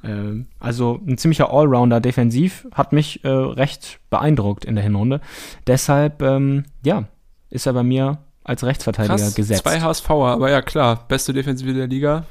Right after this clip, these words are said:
Speaker 2: hast du auf jeden Fall einen Punkt. Und Haya finde ich auch, der hat nochmal echt einen Riesensprung gemacht, seit er von Osnabrück, ähm, zum H S V gegangen ist, äh, und auch jetzt diese Saison im Speziellen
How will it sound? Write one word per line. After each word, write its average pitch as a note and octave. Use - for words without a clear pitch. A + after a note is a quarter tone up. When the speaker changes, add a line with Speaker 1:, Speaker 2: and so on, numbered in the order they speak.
Speaker 2:
hast C#3
du C3+
auf C3
jeden C3+
Fall C3
einen C3
Punkt. A#2+
Und B2
Haya C#3+
finde C#3
ich B2
auch, B2+
der C#3
hat -
nochmal C3
echt -
einen C3+
Riesensprung C3+
gemacht, B2+
seit C3
er C3
von C3+
Osnabrück, C3+
ähm, C3
zum B2+
H B2+
S B2
V C3+
gegangen C3+
ist, -
äh, C3
und -
auch -
jetzt -
diese C#3
Saison B2
im B2+
Speziellen B2+